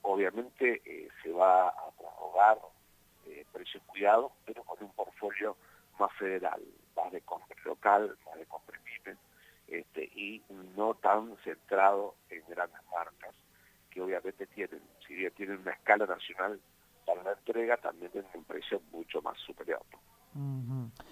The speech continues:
Speaker 2: Así que, es decir, que vienen unos precios cuidados más baratos, ¿se podría decir?
Speaker 1: Sí, en promedio van a ser más baratos y, y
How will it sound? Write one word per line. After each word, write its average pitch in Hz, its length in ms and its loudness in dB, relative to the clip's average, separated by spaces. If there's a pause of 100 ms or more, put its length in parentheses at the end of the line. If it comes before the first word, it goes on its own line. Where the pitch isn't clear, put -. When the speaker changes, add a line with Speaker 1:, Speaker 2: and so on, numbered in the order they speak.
(200)
Speaker 2:
Así 147 200 -4
que, 165 220 0
es 160 80 0
decir, 151 200 -2
que 151 80 2
vienen 160 260 0
unos 156 140 -2
precios 170 280 -2
cuidados 165 360 2
más 151 200 0
baratos, 160 480 0
¿se 135 80 -6
podría 127 260 -4
decir? 175 340 -6 (1300)
Speaker 1:
Sí, 110 180 -2
en 87 140 -4
promedio 120 420 4
van 101 160 2
a - 60 -20
ser 98 120 -8
más 98 140 -2
baratos 107 400 2 (400)
y, 95 60 -18
y 92 60 -16